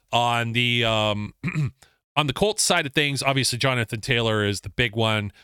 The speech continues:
Uh, Jalen Jones, Julius Brents, full participation again. Will Mallory, E J Speed, uh, Zaire Franklin, and then, uh, limited DeForest Buckner, I think is the big one on here, and then Braden Smith, an offensive tackle. So, um,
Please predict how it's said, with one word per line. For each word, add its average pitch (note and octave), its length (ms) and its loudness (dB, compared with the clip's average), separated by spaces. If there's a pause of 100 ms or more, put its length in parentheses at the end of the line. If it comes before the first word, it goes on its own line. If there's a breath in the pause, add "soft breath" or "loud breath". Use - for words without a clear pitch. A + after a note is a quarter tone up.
(140)
Uh, G2+ 540 2
Jalen C3 340 0
Jones, A#2 420 -2
Julius A#2+ 320 -2
Brents, A2 380 -2
full A2+ 180 -6
participation A2+ 720 -4
again. G#2 260 -2
Will A2 200 0
Mallory, A2+ 640 0 (220 loud breath)
E C#3 100 0
J B2+ 220 0
Speed, A#2+ 680 0 (280 loud breath)
uh, A2+ 180 0
Zaire B2 340 0
Franklin, A#2+ 800 -2 (360 loud breath)
and A2+ 760 0
then, A2+ 320 0
uh, G#2+ 260 2
limited A#2+ 460 0
DeForest A2+ 600 -4
Buckner, A2 720 -2
I G#2+ 80 -2
think G#2 160 -4
is - 80 -12
the G#2 80 -8
big A2 180 -2
one A2+ 240 0
on A2+ 260 -2
here, G#2 260 -2
and G2+ 80 -2
then G2 100 -4
Braden G2+ 240 -4
Smith, G2+ 380 -12
an G2+ 80 -14
offensive F#2+ 420 -18 (100)
tackle. F#2+ 380 -8
So, F#2+ 400 -2 (420 loud breath)
um, G2+ 580 0